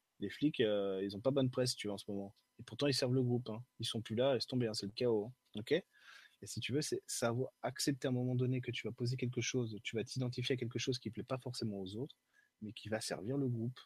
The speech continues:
Tout simplement, c'est ça. C'est les deux à la fois, impeccable. Allez, une ou deux dernières questions, puis après j'y vais. Audrey, ah Audrey, je t'ai déjà répondu tout à l'heure, je vais peut-être répondre à quelqu'un à qui j'ai pas répondu,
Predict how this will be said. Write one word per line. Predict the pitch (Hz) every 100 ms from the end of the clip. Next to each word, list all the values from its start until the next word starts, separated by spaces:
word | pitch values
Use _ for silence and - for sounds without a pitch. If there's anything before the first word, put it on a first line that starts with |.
| _ _ _ _ _ _
Tout | -
simplement, | 131 135 113 117 - _ _
c'est | 123
ça. | - 110 - _ _ _ _ _ _ _ _ _
C'est | _ 101
les |
deux | 104
à | 127
la | 123
fois, | 107 110
impeccable. | 113 107 98 -
Allez, | 107 101 - - - _ _ _ _ _ _ _ -
une | 143 143
ou |
deux | 131 139
dernières | 131 127 -
questions, | 120 - 139
puis | 139
après | 110 - 113
j'y | 110
vais. | 95 - _ _ _ _ _ _ _ _ _ _ _ _ _
Audrey, | 175 170 151 143 135 117
ah | 139 156
Audrey, | 156 147 165
je | -
t'ai | 139
déjà | 127 170
répondu | 165 156 151
tout | 147 147
à | 139
l'heure, | 135
je | 127
vais | 131
peut-être | 170
répondre | - 151 147
à |
quelqu'un | 131 127 147
à |
qui | 131
j'ai | 135
pas | 127 127
répondu, | 123 120 113 113